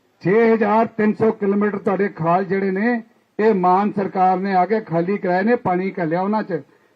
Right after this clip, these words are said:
ਟੇਲਾਂ ਚ ਪਾਣੀ ਜਾਂਦਾ, ਟੇਲਾਂ ਜੰਤਰ ਲੱਗੇ ਆ, ਉਹ ਰੋਡ ਪਈ ਹੁੰਦੀ ਤੇ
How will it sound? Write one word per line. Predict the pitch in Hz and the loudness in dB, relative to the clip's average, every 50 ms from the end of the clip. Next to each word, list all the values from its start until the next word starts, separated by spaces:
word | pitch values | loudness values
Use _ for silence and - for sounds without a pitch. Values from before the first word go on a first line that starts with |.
| _ _ _ | _ _ _
ਟੇਲਾਂ | 196 190 196 208 214 220 226 | 0 0 2 2 2 2 2
ਚ | 208 | 0
ਪਾਣੀ | 220 - 185 185 196 214 | 0 -2 -2 0 0 0
ਜਾਂਦਾ, | 190 170 190 190 180 220 226 240 | 0 0 -2 0 2 2 2 2
ਟੇਲਾਂ | 240 - _ 202 202 196 208 214 220 - - - | 0 0 _ -4 -2 0 0 0 -2 -2 -4 -2
ਜੰਤਰ | 175 180 190 175 - 220 220 | -2 -2 0 0 0 0 2
ਲੱਗੇ | 214 208 196 170 202 220 226 220 | 2 0 0 2 2 4 4 4
ਆ, | 208 185 156 135 123 - _ _ _ _ _ _ _ _ _ - | 4 2 0 -2 -4 -10 _ _ _ _ _ _ _ _ _ -4
ਉਹ | 196 185 185 - _ _ _ - - _ _ _ _ _ 147 | -4 -4 -4 -8 _ _ _ -20 -20 _ _ _ _ _ -4
ਰੋਡ | 147 151 165 185 208 220 | -2 0 2 2 2 0
ਪਈ | 220 214 214 226 | 0 2 2 4
ਹੁੰਦੀ | 240 240 220 226 226 | 4 4 4 2 2
ਤੇ | 220 233 | 2 0